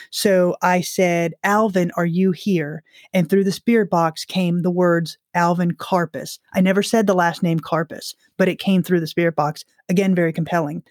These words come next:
Um, another question that I asked was, "Can you say the name Blackburn?"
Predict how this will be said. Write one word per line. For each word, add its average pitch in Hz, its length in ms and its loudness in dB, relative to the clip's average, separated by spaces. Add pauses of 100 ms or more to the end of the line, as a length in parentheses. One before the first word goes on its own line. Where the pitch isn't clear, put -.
(420)
Um, 185 300 2
another 185 340 4
question 202 400 0
that 180 140 2
I 170 100 0
asked 165 340 -4
was, 160 360 -2 (280)
"Can 190 140 0
you 190 80 4
say 196 240 0
the 196 100 2
name 185 280 2
Blackburn?" 165 840 -2